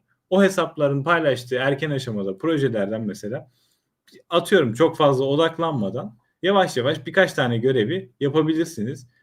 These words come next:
En erken olmak için proje daha küçükken, etrafında hype yokken, insanlar daha konuşmuyorken görevlerini tamamlayabilirsiniz. İşte orada bir cüzdan açmak olsun, e, oradaki cüzdana para göndermek olsun gibi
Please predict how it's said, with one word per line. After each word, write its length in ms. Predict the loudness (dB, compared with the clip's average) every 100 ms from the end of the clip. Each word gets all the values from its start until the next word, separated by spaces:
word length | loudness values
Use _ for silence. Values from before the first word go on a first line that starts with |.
| _ _
En 120 | 0
erken 320 | 2 0 0 -2
olmak 340 | -2 -2 -4
için 260 | -10 -12 -4
proje 320 | 0 2 2
daha 200 | 0 -2
küçükken, 520 | -6 -12 -8 -10 -6
etrafında 640 | -6 -4 -2 -2 -2 -4 -2
hype 260 | -2 -2
yokken, 280 | -6 -4 -6
insanlar 520 | -6 -6 -6 -4 -4
daha 180 | -2 -4
konuşmuyorken 680 | -4 -6 -6 -10 -10 -14 -16 _ _ 0
görevlerini 500 | 2 2 2 0 0
tamamlayabilirsiniz. 1120 | -2 -2 -2 -2 -2 -2 -2 -6 -10 -16 -18 _ _ -18
İşte 200 | -8 0
orada 360 | 2 2 0
bir 80 | -2
cüzdan 300 | -4 -2 -2
açmak 380 | -2 -4 -8 -4
olsun, 460 | -4 -4 -6 -6 -8 _ _
e, 300 | -2 0 0
oradaki 540 | -2 0 0 0 -4 -6
cüzdana 360 | -4 -4 -2
para 220 | 0 0
göndermek 640 | 2 0 0 0 0 -2 -4
olsun 320 | -6 -6 -4
gibi 260 | -4 -6